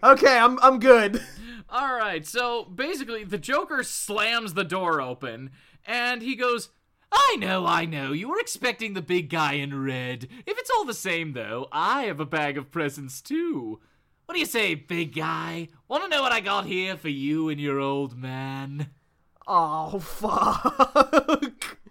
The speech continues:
Speaker 2: And, uh,
Speaker 1: Every
Speaker 2: Bob
Speaker 1: character, every one of these characters is written so perfectly.
Speaker 2: And
Speaker 1: This is
Speaker 2: it
Speaker 1: exactly how these characters should all be all the time.
Speaker 2: And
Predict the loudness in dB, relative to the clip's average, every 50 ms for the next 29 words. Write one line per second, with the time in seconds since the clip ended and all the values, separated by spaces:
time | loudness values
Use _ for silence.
0 | _ -6 -4 -4 -4 -4 -4 -2 -2 0 0 2 2 2 2 4 4 4 6 6
1 | 6 6 6 4 2 0 -4 0 2 4 6 8 8 10 8 8 6 4 2 2
2 | 0 0 0 2 2 2 2 0 0 -2 -2 -2 0 0 -2 0 0 -2 -2 -2
3 | 0 6 10 10 10 10 10 8 4 6 8 8 10 8 6 4 2 0 2 4
4 | 2 2 2 0 -6 -12 -18 _ _ -20 -20 -20 -16 -12 -10 -6 -2 -2 -2 0
5 | 0 0 0 2 2 4 4 4 4 2 4 4 4 4 4 0 0 2 2 2
6 | 2 2 0 -2 -4 -2 0 2 2 4 4 4 2 2 2 2 4 2 2 2
7 | 2 4 6 6 6 8 6 4 2 2 2 2 4 4 4 2 2 0 -4 -8
8 | -12 -16 -18 -18 -18 -18 -20 -20 -20 -20 _ _ -6 -6 -6 -6 -6 -8 -10